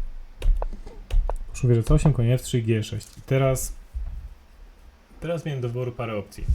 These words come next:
Albo mogłem jakoś wzmocnić to centrum, grając na przykład C trzy, albo mogłem zagrać konie pięć od razu. Tylko po konie pięć co on tutaj mógł grać? Mógł zagrać jakieś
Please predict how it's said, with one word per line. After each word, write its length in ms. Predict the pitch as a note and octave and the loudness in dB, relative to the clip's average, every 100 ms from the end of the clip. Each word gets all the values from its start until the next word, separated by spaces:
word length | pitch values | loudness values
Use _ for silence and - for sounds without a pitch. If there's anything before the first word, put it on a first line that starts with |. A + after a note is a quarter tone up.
| - - - - | -2 -4 -6 0
Albo 240 | - D3 F3 | 4 6 8
mogłem 220 | D#3 C#3+ | 8 6
jakoś 240 | C#3 C3 | 6 6
wzmocnić 540 | A#2 A#2 B2+ A#2 A#2+ G#2+ | 4 6 6 6 0 -2
to 60 | |
centrum, 400 | G#2+ A2 G2+ A2+ | 0 0 2 4
grając 240 | A#2 A2+ A2 | 6 6 4
na 80 | A#2 | 2
przykład 220 | - G#2 | 0 -2
C 180 | - G#2 | -2 -2
trzy, 280 | - A#2 C3 - - | -2 0 2 0 0
albo 180 | A#2+ C3 | 2 4
mogłem 240 | D3 C3+ B2+ | 6 6 6
zagrać 260 | B2+ A#2+ | 4 2
konie 220 | - B2 | 0 0
pięć 180 | A#2 A#2+ | -2 -2
od 80 | A#2 | 0
razu. 320 | A2+ A2 E3+ F#3 - - - - - _ _ | 0 0 -4 -8 -18 -20 -20 -20 -20 _ _
Tylko 180 | - B2 | -12 -8
po 120 | B2+ | -4
konie 240 | D3 F#3 | -2 -2
pięć 300 | G3 G3 - - | -2 -6 -8 -16
co 160 | - C#3 | -10 -10
on 80 | B2 | -8
tutaj 200 | B2+ A#2 | -8 -8
mógł 140 | A#2 | -6
grać? 220 | A#2 A2 | -6 -4
Mógł 120 | B2 | 0
zagrać 240 | C#3+ D#3 D3+ | 2 4 2
jakieś 360 | C#3+ C#3+ - | 2 0 0